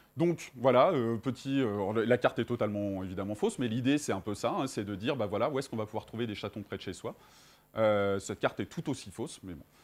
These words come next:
Vous noterez quand même qu'on avait fait un effort sur le, le nom, hein, Collectif des hébergeurs alternatifs, transparents, ouverts, neutres et solidaires, ce qui fait chaton.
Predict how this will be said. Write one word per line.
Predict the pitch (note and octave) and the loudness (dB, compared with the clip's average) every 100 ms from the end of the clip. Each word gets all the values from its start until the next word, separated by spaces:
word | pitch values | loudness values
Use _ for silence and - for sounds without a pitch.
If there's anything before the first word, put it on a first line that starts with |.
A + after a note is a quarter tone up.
| _ | _
Vous | C3+ C3+ | -4 2
noterez | D3 E3+ | 4 4
quand | E3 | 2
même | D3+ C#3 | 2 2
qu'on | A2+ G#2+ | -2 -2
avait | G#2 A2+ | -2 -2
fait | C3 | -2
un | |
effort | A#2+ - B2 | -4 -4 -6
sur | A#2 | -4
le, | G#2 G2 | -4 -6
le | G#2+ G2+ | -6 -4
nom, | G2+ B2 A#2 | -2 -2 -4
hein, | |
Collectif | G#2 D#3+ C#3 - C#3 | 0 2 2 0 -4
des | B2 G#2+ | -2 -2
hébergeurs | A2+ G#2 A#2+ | -2 -2 -2
alternatifs, | A2+ G2+ A2 G#2 - A2+ - | -4 -4 -4 -6 -6 -12 -8
transparents, | A#2 - G#2+ G2+ G2 - | -10 -6 -6 -6 -6 -6
ouverts, | A#2+ A2+ G2+ | -2 -2 -2
neutres | G2+ A#2+ - | -4 -4 -4
et | |
solidaires, | G2+ G2+ F2+ F2 A2+ - _ _ _ | -8 -8 -8 -8 -8 -12 _ _ _
ce | - | -16
qui | F#2 | -10
fait | G2+ | -10
chaton. | G2 E2+ | -8 -10